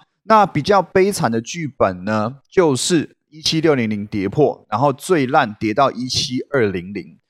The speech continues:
一七四会有一个第二个小支撑，那一七二零零这个支撑区是最大的，哦，是最大的，基本上这边要比较难跌破啦。只是呢，整个修正的时间就会拉长，因为现在修正的时间还算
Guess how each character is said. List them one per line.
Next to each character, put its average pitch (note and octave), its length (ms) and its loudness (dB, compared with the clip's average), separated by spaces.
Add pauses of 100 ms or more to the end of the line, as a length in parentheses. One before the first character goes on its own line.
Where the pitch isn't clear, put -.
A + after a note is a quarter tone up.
(100)
一 F#3 100 -2
七 F#3 220 0
四 E3+ 260 -2
会 D#3+ 160 2
有 A#2+ 100 4
一 A#2 60 4
个 A2 560 4
第 E3 140 4
二 D3 100 4
个 A2+ 160 4
小 F2 220 -4
支 B2 180 -8
撑， A#2+ 260 2 (340)
那 E3+ 140 4
一 E3 140 -2
七 F#3 220 2
二 E3+ 80 6
零 C3 120 0
零 A#2+ 160 0
这 C#3 120 -2
个 C#3 80 2
支 C3+ 200 -8
撑 B2 220 -2
区 B2 160 -6
是 A#2 160 -8
最 G#2+ 240 0
大 E2+ 340 -2
的， - 120 -18 (140)
哦， G#2 100 -4
是 C#3 120 -4
最 C3+ 220 2
大 C3+ 140 4
的， A#2 60 2
基 E3+ 120 -2
本 E3 80 0
上 E3+ 160 0
这 D#3+ 80 -4
边 E3+ 140 -4
要 E3+ 120 4
比 - 240 -14
较 D#3 140 0
难 A#2 180 -2
跌 G#2 220 -2
破 A2+ 240 0
啦。 A#1+ 140 -6 (340)
只 E3 80 0
是 A3 140 2
呢， F#3+ 240 4
整 C3 380 0
个 C3 140 4
修 F3 280 2
正 F3+ 160 2
的 C#3 80 -2
时 A#2+ 380 -4
间 C#3+ 260 0
就 C#3+ 180 2
会 B2+ 160 2
拉 A2+ 320 2
长， - 380 -10 (240)
因 D#3 140 -20
为 E3 220 2 (140)
现 F#3 200 2
在 F3+ 120 4
修 E3+ 200 2
正 E3+ 100 0
的 D3+ 80 -2
时 B2+ 140 -8
间 C#3+ 140 0
还 B2+ 140 2
算 C#3 180 -2